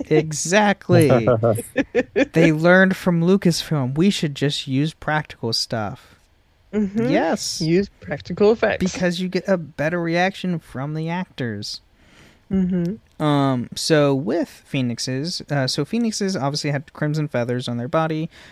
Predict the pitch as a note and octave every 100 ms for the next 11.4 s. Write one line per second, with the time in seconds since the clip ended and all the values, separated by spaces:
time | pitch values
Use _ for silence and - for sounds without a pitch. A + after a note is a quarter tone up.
0 | _ D#3+ C#3+ C#3+ B2 B2 - D3+ C#3+ C#3
1 | C3 A2+ A2+ - - C#3 C#3+ B2 A#2+ -
2 | B2 A2+ - B2 B2 B2+ A#2+ A2+ - A2+
3 | A#2+ A2 A2+ B2 B2 B2 A#2 B2 A2+ A2
4 | A2+ C3 G#3+ A3+ - - - C3+ - B2
5 | A#2 - _ - B2+ A#2+ A#2+ A2 G#2+ B2
6 | F3 - - - - _ - C#3 - E3
7 | F#3 F#3+ D3+ C3 B2 B2 B2 A2+ B2 C#3
8 | - A#2 A2 A2 G#2 A#2+ D#3+ D#3 D#3 D#3
9 | D#3 - A#2 A2+ A2 G2+ - B2 A#2 A2+
10 | A#2 B2 - G#2+ G#2+ D3 - A2 - -
11 | - - A#2 C#3+